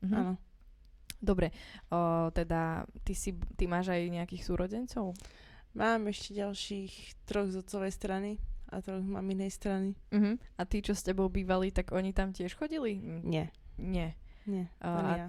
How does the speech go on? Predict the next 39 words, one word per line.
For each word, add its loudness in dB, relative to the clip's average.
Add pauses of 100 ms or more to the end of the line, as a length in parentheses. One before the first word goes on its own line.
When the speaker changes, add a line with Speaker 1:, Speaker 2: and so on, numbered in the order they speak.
Speaker 1:
tvoja 2
mama 0
tiež -4
nie? -4
Iba 2
Speaker 2:
Nie. -2
Speaker 1:
ty 2
a 2
tento -2
strýko -4
ťa -6
tam -2
brával? -2
Mhm. -4
Speaker 2:
Áno. -2 (320)
Speaker 1:
Ty 0
si -4
bola 6
prvorodená 2
v -8
tej 2
rodine? -2 (160)
Speaker 2:
A 2
nie, 0
ešte -4
som 0
mala 2
staršiu -4
sestru, -2 (400)
lenže -2 (560)
to -6
je 2
dieťa 0 (480)
od -6
inej 4
mamy. 2 (360)
Speaker 1:
Á, 2
takže -2
Speaker 2:
Čiže 2